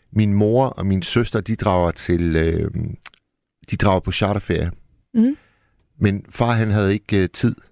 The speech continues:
Speaker 1: sagde han. Og så fik jeg valg mellem, om, øh, jeg skulle tage med på charterferie, eller jeg skulle blive hjemme med, ved far.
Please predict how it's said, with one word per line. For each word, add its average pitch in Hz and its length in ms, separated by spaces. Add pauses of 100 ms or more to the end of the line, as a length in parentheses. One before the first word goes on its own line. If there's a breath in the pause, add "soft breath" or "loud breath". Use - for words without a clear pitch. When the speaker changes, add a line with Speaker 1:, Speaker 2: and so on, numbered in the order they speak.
(160)
Speaker 1:
sagde 76 240
han. 76 180 (680 soft breath)
Og - 80
så 117 100
fik 120 200
jeg 110 120
valg 107 360
mellem, 98 340
om, 87 240
øh, 82 320
jeg 87 100
skulle - 160
tage 82 160
med 110 180
på 127 140
charterferie, 110 580 (380 soft breath)
eller 98 180
jeg 107 80
skulle 87 180
blive 92 200
hjemme 85 240
med, 82 340
ved 85 100
far. - 280